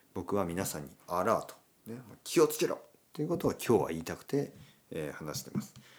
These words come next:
まあ、日本語コンテッペを聞いてる人はそんなことはないと思いますよね。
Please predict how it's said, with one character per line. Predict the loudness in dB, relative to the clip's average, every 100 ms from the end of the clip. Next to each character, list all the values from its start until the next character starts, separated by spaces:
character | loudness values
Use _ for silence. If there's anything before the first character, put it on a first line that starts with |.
| -6
ま | -4
あ、 | -4 -4
日 | 0
本 | 4 4
語 | 6
コ | 4
ン | 4
テ |
ッ | 4
ペ | 4
を | 4
聞 | 4
い |
て | 4
る | 6
人 | 6 2
は | 0
そ | -4 -2
ん | 0
な | -2
こ | -2 0
と | 0
は |
な | 0 -4
い | -4
と |
思 | -4 -2
い |
ま | -2 -2
す | -6
よ | -12
ね。 | -12